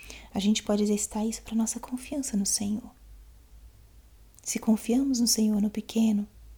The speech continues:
confiaremos também no grande. E experimentaremos a certeza da sua presença providente e fiel.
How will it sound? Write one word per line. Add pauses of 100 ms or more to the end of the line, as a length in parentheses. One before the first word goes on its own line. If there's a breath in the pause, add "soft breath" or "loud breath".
(260)
confiaremos
também
no
grande. (1040 soft breath)
E
experimentaremos (1500)
a
certeza (500)
da
sua
presença (220)
providente
e
fiel.